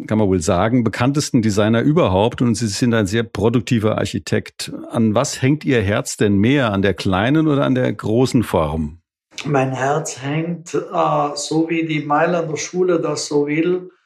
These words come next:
Speaker 2: am holistischen, am gesamtheitlichen. Das heißt, äh, wenn ich ein Bauvorhaben übergebe, kann ich niemandem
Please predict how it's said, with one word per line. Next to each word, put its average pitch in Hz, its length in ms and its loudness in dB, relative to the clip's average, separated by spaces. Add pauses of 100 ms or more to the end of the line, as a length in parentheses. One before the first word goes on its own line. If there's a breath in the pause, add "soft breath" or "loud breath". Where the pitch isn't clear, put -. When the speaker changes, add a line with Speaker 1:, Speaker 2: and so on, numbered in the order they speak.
(340 loud breath)
Speaker 2:
am 160 640 0 (100)
holistischen, 156 680 0
am 143 140 -6
gesamtheitlichen. 147 1300 -2 (1300 soft breath)
Das 147 280 0
heißt, 165 500 0
äh, - 280 -14 (540)
wenn 165 240 -2
ich 175 360 -10 (140)
ein 160 340 -4
Bauvorhaben 165 680 0
übergebe, 165 880 -4
kann 170 260 -4
ich 165 200 -10
niemandem 180 680 -8